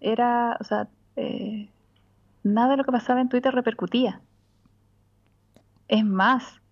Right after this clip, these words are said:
yo estoy vi-, <laughs> y es más, porque estoy viviendo en un país que es súper tradicionalista, es súper sexista. O sea, acá yo he visto weas como que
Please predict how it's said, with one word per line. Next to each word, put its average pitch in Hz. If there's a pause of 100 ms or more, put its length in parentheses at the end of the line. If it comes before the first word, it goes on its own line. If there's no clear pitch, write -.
(800)
yo 208
estoy 269
vi-, 254
<laughs> 233
y 254
es 262
más, 247
porque -
estoy 269
viviendo 285
en 233
un 262
país 269
que 247
es 269
súper 277
tradicionalista, 220
es 226
súper 302
sexista. -
O -
sea, 190
acá 196
yo 285
he 262
visto 233
weas 285
como 285
que 277